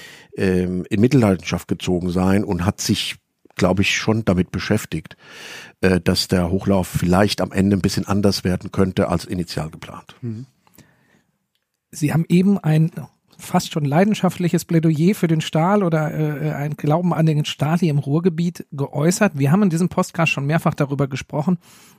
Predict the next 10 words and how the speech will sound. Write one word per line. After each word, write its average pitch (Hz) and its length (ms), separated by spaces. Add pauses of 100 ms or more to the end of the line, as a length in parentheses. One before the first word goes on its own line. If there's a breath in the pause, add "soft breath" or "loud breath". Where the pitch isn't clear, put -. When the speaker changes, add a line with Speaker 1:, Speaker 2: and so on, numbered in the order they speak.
Speaker 3:
Früher 180 420
war 160 100
das 151 160
Ruhrgebiet 147 440
ja, 131 200 (100)
hatte 131 200
quasi 135 240
einen 127 100
unschlagbaren 143 640
Standortvorteil 165 960